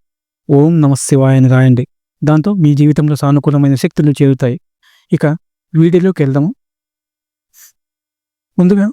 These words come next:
ఉద్యోగపరంగా కుంభరాశి వారికి ఉద్యోగ రంగంలో మార్పులు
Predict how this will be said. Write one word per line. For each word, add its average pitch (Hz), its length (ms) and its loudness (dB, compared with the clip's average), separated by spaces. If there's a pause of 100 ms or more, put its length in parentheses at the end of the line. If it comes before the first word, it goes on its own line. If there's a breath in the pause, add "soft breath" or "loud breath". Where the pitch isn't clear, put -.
ఉద్యోగపరంగా 170 760 0 (140)
కుంభరాశి 151 420 0
వారికి 147 440 -4 (1000)
ఉద్యోగ 156 300 0
రంగంలో 151 400 2
మార్పులు 160 520 -2